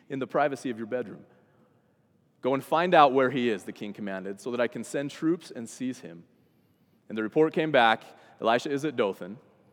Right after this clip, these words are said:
And so one night the king of Aram sent a great army with many chariots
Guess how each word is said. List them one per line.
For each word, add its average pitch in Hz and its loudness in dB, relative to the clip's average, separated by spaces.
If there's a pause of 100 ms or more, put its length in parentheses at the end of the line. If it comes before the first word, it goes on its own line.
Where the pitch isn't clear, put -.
(340)
And 101 -14
so 127 -4
one 123 0
night 127 2
the 117 -6
king 135 -8
of 131 -6
Aram 110 -2
sent 101 -10
a 104 -10
great 113 0
army 110 -2
with 104 -8
many 131 -2
chariots 165 -2